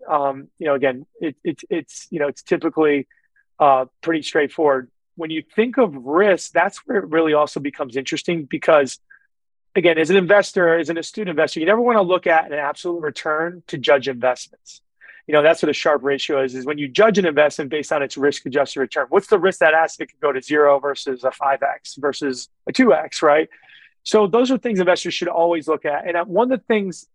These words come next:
and I, and I think I, I missed this point earlier when we started to really look at cold storage or why we liked it, is when you start to look at cold storage as an asset class, very low vacancy rates,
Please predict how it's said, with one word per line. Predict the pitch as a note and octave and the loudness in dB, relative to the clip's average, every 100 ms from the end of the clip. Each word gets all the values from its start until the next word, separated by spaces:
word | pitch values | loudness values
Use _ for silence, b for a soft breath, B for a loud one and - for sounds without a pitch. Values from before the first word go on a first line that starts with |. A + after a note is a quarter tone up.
| _ | _
and | G3 F3+ | -8 -6
I, | |
and | F3 | -2
I | F3+ E3 | -2 -2
think | - | 0
I, | D#3+ D3 E3+ | -2 -2 -6
I | |
missed | D3+ D#3+ - | -4 -6 -6
this | D3+ | -6
point | - F3 D#3 | -2 0 4
earlier | E3+ D3+ | 4 6
when | C#3+ | 2
we | C#3+ | -2
started | C3 E3 C#3 | -2 -2 0
to | |
really | C3+ D#3+ | -2 -2
look | D3 D3 | -2 -4
at | D3+ | -6
cold | - D3 C3 | -4 -6 -6
storage | - F3 F3 C3+ | -2 0 0 -2
or | C#3 | -2
why | C3+ | -2
we | C3 C3+ | -2 -2
liked | C#3+ F3+ _ | -2 -2 _
it, | _ _ _ _ _ _ _ b _ - | _ _ _ _ _ _ _ b _ -6
is | E3+ | -4
when | D#3+ | -2
you | E3 A#3+ | -2 -4
start | - C#4 B3 | -2 -2 0
to | F3+ | -2
look | D3+ F#3+ - | -2 -2 0
at | D#3 C#3 C3+ _ _ _ - | 0 0 -4 _ _ _ -14
cold | - F3 D#3+ | -4 -4 -4
storage | - F3 C#3 | -6 -4 -4
as | B2 | -8
an | B2 | -4
asset | D3+ E3 D#3 | -2 -4 -6
class, | - - - | -8 -10 -12
very | B2 F3 G#3+ A3+ | 0 4 6 6
low | F3+ F3 | 6 4
vacancy | D3 D#3 C#3+ C#3 - | 4 -2 -2 -12 -6
rates, | C3 B2+ - | -2 -2 -4